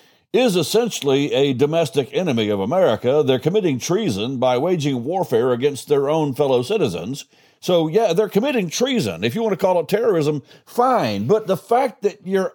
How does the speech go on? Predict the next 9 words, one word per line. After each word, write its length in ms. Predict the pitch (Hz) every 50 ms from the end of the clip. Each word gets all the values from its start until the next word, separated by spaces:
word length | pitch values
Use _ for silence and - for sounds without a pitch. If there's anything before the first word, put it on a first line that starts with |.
| _ -
adding 680 | 208 233 247 240 240 208 170 160 160 160 156 151 135
this 400 | 151 170 160 151 151 - - - _ _ _ _ _ _ _ _ _
and 560 | - 226 254 269 277 277 269 254 247 233 196 185
their 240 | 226 208 208 202
support 1120 | 180 - - - - 170 165 143 - - _ _ - - 269 269 277 269 262 - - - -
networks 1300 | 107 98 92 92 87 87 - - _ 73 73 76 82 95 123 185 214 208 - - - - - - - - - _ _ _ _ _ _ _ _ _ _ -
to 220 | - 147 139 131
this, 580 | 107 113 104 98 135 190 190 - - - - - _ _ _ _ _ _ _ _ _ _ _ _ _ _ _
well, 720 | - - 208 233 254 254 254 262 247 220 202 - - -